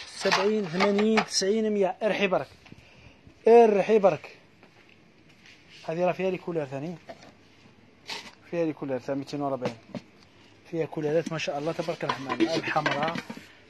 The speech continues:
فيها كولارات ما شاء الله تبارك الرحمن. الكوكوطة ثاني فيها لي كولار. الطبسي هذا راه مازال كاين متوفر ثاني الله يبارك.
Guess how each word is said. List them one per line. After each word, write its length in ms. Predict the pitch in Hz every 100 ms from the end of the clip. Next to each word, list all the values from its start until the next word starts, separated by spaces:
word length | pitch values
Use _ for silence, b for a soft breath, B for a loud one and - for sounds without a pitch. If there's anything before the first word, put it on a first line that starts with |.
| -
فيها 180 | 214 190
كولارات 400 | 190 170 143 123 -
ما 100 | 165
شاء 220 | 151 - 165
الله 140 | 180
تبارك 300 | 165 165 156
الرحمن. 300 | 139 127 131 -
الكوكوطة 480 | 180 165 - 185 160
ثاني 180 | 175 170
فيها 220 | 185 170
لي 100 | 165
كولار. 340 | - 170 185 B B B B
الطبسي 420 | 185 - 185 190
هذا 160 | 180 180
راه 180 | 175 170
مازال 300 | 160 156 165
كاين 200 | - 160
متوفر 400 | 151 151 - 147
ثاني 200 | 143 143
الله 160 | 139
يبارك. 400 | 127 131 165 -